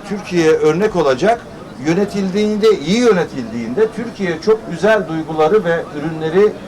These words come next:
aktaracak bir ilçe. Ben dernek başkanımızın, e, kimliğinde, Murat Başkan'ın kimliğinde emeği geçen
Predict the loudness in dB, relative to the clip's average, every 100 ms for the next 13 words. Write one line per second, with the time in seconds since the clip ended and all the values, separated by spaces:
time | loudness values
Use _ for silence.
0 | -16 -4 -4 0 0 2 0 -2 -4 -8
1 | -8 -2 -2 -2 -8 -16 -18 -8 0 0
2 | 0 -6 -20 -20 -20 -18 -18 -18 -20 -20
3 | -20 -14 -2 0 0 -2 -2 -2 -4 -6
4 | -6 -4 -4 -4 -8 -18 -20 -20 -4 2
5 | 4 4 -2 -8 -6 -4 -4 -2 -2 -2
6 | -6 -18 -16 -4 -2 -2 -2 -4 -6 -8
7 | -8 -10 -6 -6 -4 -4 -4 -6 -14 -18
8 | -6 -2 2 2 2 0 0 -2